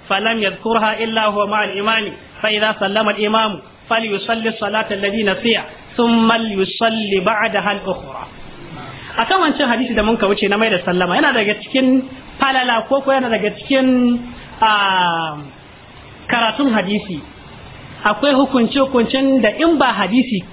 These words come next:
tan tagariya ka koma ba ka samu su. In dai aku-, a littafan furu' ka sami, ka, ka, ka karatu, to wasu sunnoni da yawa za su ɓoye ma.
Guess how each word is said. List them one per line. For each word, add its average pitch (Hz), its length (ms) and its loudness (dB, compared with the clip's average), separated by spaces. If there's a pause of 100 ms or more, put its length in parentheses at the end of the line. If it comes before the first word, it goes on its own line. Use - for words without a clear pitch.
tan 233 240 0
tagariya 233 480 0
ka 240 160 -4
koma 233 160 2
ba 214 160 2
ka 208 160 -6
samu 180 240 0
su. - 160 -14 (760)
In 294 180 4
dai 330 80 4
aku-, 269 400 0
a 220 160 2
littafan 269 480 0
furu' 226 480 2
ka 254 160 0
sami, 208 320 0
ka, 247 160 0
ka, 285 160 0
ka 247 80 0
karatu, 170 480 -2 (320)
to 196 80 0
wasu 262 240 2
sunnoni 269 320 2
da 214 60 0
yawa 254 200 4
za 214 160 0
su 208 60 -10
ɓoye 175 320 0
ma. 135 100 -10